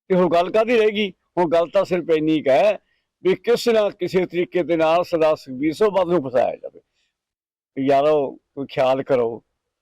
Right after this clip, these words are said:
ਸਰਦਾਰ ਸੁਖਬੀਰ ਸਿੰਘ ਬਾਦਲ ਨੇ ਜਿਹੜਾ ਸਵੇਰ ਤੋਂ ਲੈ ਕੇ ਸ਼ਾਮ ਤੱਕ ਗੁਰੂ ਗ੍ਰੰਥ ਸਾਹਿਬ ਜੀ ਤੋਂ ਬਿਨਾਂ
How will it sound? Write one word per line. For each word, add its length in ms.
ਸਰਦਾਰ 240
ਸੁਖਬੀਰ 340
ਸਿੰਘ 180
ਬਾਦਲ 440
ਨੇ 260
ਜਿਹੜਾ 280
ਸਵੇਰ 340
ਤੋਂ 160
ਲੈ 120
ਕੇ 160
ਸ਼ਾਮ 380
ਤੱਕ 220
ਗੁਰੂ 240
ਗ੍ਰੰਥ 280
ਸਾਹਿਬ 260
ਜੀ 120
ਤੋਂ 160
ਬਿਨਾਂ 360